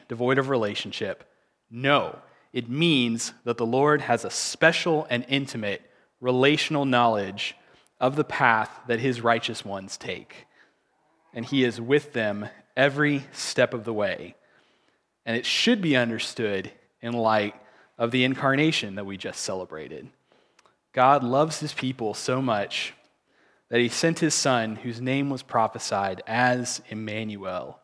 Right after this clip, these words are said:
God with us, to ensure that he would be able to achieve the perfect reconciled communion with us that he desires. Again, the,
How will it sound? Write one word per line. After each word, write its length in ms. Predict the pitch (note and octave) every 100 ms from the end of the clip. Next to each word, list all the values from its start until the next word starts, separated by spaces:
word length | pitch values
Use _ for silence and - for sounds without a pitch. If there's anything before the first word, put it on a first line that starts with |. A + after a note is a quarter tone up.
| _ -
God 320 | G#2+ A2 G#2
with 240 | G#2 -
us, 460 | F2 C#2 - - - _ _ - _ _ _ _
to 120 | - C#3
ensure 560 | C3 - F3+ F3 C#3
that 160 | A#2+ A#2
he 120 | C3+
would 140 | C3+
be 180 | C3 C#3
able 300 | C3+ C#3+ C#3+
to 180 | C3+ C#3
achieve 640 | B2 - D3 C3+ A#2+ A2 - _ _ _
the 100 | -
perfect 640 | A#2+ - E3+ E3 D#3+ D3 -
reconciled 800 | B2 B2 B2+ B2 B2 A#2 A#2 A2+
communion 640 | B2 A#2 A#2 A2 G#2+ G2+
with 200 | A2+ A2
us 440 | G2+ F#2+ - - - _ _ _
that 140 | - G#2+
he 160 | A2
desires. 800 | G#2 G#2 G2 E2 D#2 D#2+ - - - _ _ _ _ _ _ _ _ _ _ _ _ _ _ _ _ _ _ _ _ _ _ _ _ _ _ _ _ - -
Again, 520 | A2+ B2 A#2 G2+ G2+ -
the, 120 | A2+